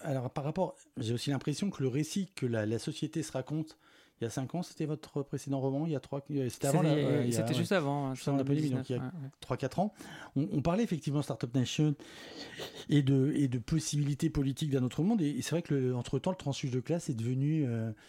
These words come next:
Speaker 1: un, un thème, euh, à la, je sais pas si on peut dire à la mode, mais en tout cas, quelque, un thème qui occupe une grande place dans le discours. Est-ce que vous, quand vous écrivez, vous avez besoin d'ancrer ce que vous écrivez dans, dans ce qui se passe à ce moment-là,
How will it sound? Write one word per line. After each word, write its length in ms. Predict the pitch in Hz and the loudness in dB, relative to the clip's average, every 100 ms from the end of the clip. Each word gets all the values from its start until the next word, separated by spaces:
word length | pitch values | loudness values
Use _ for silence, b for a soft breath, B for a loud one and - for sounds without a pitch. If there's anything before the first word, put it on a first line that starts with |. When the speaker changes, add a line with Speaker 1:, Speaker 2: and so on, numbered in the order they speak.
| B B B B | B B B B
Speaker 1:
un, 80 | - 104 | -8 -4
un 40 | 113 | -4
thème, 300 | - 139 127 | 2 4 4
euh, 260 | 110 110 104 | 4 2 2
à 20 | |
la, 140 | 104 101 101 101 | 2 2 0 -4
je 60 | |
sais 60 | - | -6
pas 100 | 123 | -4
si 80 | 127 | -4
on 40 | |
peut 100 | 117 | -4
dire 120 | 107 | -2
à 40 | 107 | -2
la 100 | 120 | 0
mode, 140 | 135 | 0
mais 60 | 123 | -2
en 40 | |
tout 100 | 110 | -4
cas, 80 | 160 | -4
quelque, 300 | 151 139 - | -4 -4 -4
un 120 | 156 | -4
thème 200 | 113 185 | -2 -2
qui 120 | 175 139 | -2 -4
occupe 260 | - 131 160 | -4 -4 0
une 80 | 139 | 2
grande 220 | 165 170 | 2 2
place 200 | 190 196 | 0 2
dans 100 | 165 | 2
le 60 | 135 | 2
discours. 540 | 139 - - 226 226 160 B B - | 0 -2 -2 0 -2 -6 B B -4
Est-ce 160 | 165 - | -4 2
que 80 | |
vous, 240 | 165 151 220 | 2 4 2
quand 160 | 208 | 2
vous 120 | 170 143 | 2 2
écrivez, 240 | 139 175 | 2 0
vous 100 | 196 | 2
avez 160 | 147 131 | 2 2
besoin 380 | 123 123 147 160 | 0 0 2 2
d'ancrer 540 | 123 151 151 - 190 | 2 2 0 0 0
ce 100 | - | 2
que 80 | 147 | 0
vous 140 | 131 | 0
écrivez 340 | 135 - 147 165 | 0 0 0 2
dans, 260 | 135 123 B B B B - | 0 -2 B B B B -8
dans 60 | |
ce 80 | 120 | -6
qui 120 | - | -2
se 80 | 139 | -2
passe 200 | - 143 | 0 0
à 60 | 147 | 0
ce 100 | - | 0
moment-là, 380 | 127 123 131 | 0 2 -2